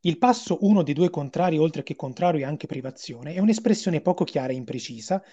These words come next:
dell'idea secondo cui possedere uno degli attributi contrari comporta la mancanza dell'altro attributo contrario. Ad esempio, se qualcosa è bianco, non è nero e viceversa.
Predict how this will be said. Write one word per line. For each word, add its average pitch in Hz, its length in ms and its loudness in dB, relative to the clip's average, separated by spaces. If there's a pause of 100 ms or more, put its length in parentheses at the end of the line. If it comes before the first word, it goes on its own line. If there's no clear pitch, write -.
(240)
dell'idea 202 400 6
secondo 180 440 0
cui 127 240 -8
possedere 165 600 -2
uno 139 220 -4
degli 127 140 -6
attributi 143 440 -6
contrari 120 640 -8 (460)
comporta 196 560 4
la 143 100 0
mancanza 196 600 2
dell'altro 196 580 0
attributo 160 480 -4
contrario. 120 680 -14 (500)
Ad 147 160 0
esempio, 139 360 -2
se 147 140 -10
qualcosa 160 440 0
è 165 60 -2
bianco, 151 500 -2
non 160 220 2
è 214 60 6
nero 135 380 -2
e 151 120 -6
viceversa. 127 720 -12